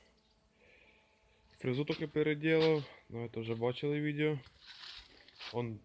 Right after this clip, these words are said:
подоварював трохи штирків, щоб трохи ширше було. Так, крила на місце поставив тільки що. Зробив, вже ж нормально переключалку.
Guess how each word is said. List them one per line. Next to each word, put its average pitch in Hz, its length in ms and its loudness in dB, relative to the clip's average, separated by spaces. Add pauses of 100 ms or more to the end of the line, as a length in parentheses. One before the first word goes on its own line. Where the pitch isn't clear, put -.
подоварював 120 600 2
трохи 107 420 -4 (160)
штирків, 113 480 -8
щоб - 140 -10 (120)
трохи 110 240 -8
ширше 101 420 -10
було. 104 300 -8 (1400)
Так, 101 160 -4 (340)
крила 123 400 4
на 131 60 2
місце 147 340 -2
поставив 147 640 0
тільки 151 300 -4
що. 151 280 -2 (320)
Зробив, 135 600 2 (160)
вже 110 240 -4
ж - 160 -8
нормально 120 400 0 (1700)
переключалку. 113 640 -2